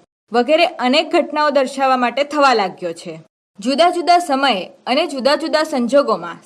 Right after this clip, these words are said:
સમાજના જુદા જુદા વિભાગો તરફથી રૂઢિગત સંસ્થાઓ કે મૂલ્યોને બદલે નવી વ્યવસ્થાઓ નિર્માણ કરવાની માંગણીઓ રજૂ કરવામાં આવે છે.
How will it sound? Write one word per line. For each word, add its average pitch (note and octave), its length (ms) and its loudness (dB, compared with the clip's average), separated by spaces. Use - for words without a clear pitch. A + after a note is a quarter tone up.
સમાજના D#4+ 520 0
જુદા C4 280 0
જુદા D4+ 300 0
વિભાગો C4+ 440 2
તરફથી F#3 560 -6
રૂઢિગત E4 580 0
સંસ્થાઓ B3+ 560 0
કે D#4 80 -4
મૂલ્યોને D4 500 0
બદલે D4 320 0
નવી C#4 300 -2
વ્યવસ્થાઓ C#4 520 2
નિર્માણ C#4 460 0
કરવાની F3+ 420 -6
માંગણીઓ B3 460 0
રજૂ C4 240 0
કરવામાં F#3+ 460 -2
આવે F3 180 -8
છે. E3+ 220 -16